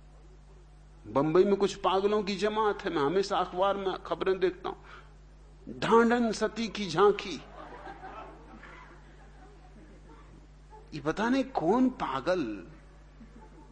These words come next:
ढांढन सती की झांकी मना रहे हैं। आए दिन कुछ ना कुछ उपद्रव मचा रखते हैं ढांढन सती के नाम पर।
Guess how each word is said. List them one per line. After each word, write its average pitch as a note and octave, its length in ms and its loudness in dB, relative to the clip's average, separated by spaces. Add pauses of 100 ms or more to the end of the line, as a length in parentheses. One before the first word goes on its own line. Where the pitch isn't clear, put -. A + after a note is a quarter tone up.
(1300)
ढांढन F#3+ 460 2
सती A3 320 -4
की G#3 160 -10
झांकी G#3+ 380 -2
मना A3 280 0
रहे A#2+ 160 -6
हैं। D3 120 -12 (1500)
आए A3 300 4
दिन B3+ 280 2
कुछ A#3+ 200 -2
ना B3+ 120 2
कुछ A#3 180 -2
उपद्रव A#3 380 2
मचा G#3+ 340 2
रखते G#3 340 -2
हैं G3 80 2
ढांढन F#3+ 360 4
सती F3+ 280 -6
के D#3+ 120 0
नाम C#3+ 260 -4
पर। - 160 -16